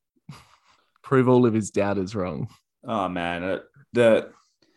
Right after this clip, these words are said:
Speaker 2: the sob stories for John Aloisi this week just absolutely shitting me to tears.
Speaker 1: Oh,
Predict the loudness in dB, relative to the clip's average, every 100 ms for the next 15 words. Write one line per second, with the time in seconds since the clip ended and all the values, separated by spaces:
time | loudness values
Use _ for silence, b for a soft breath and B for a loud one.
0 | _ _ _ -4 -2 2 2 2 0 2
1 | 4 2 0 -4 -4 -4 0 0 0 -2
2 | -6 -8 -10 -12 -12 -10 -10 -10 -14 -16
3 | -4 -2 -2 -4 -6 -8 -4 -4 -2 -4
4 | -4 -8 -12 -8 -6 -6 -8 -12 -12 -12
5 | -12 -14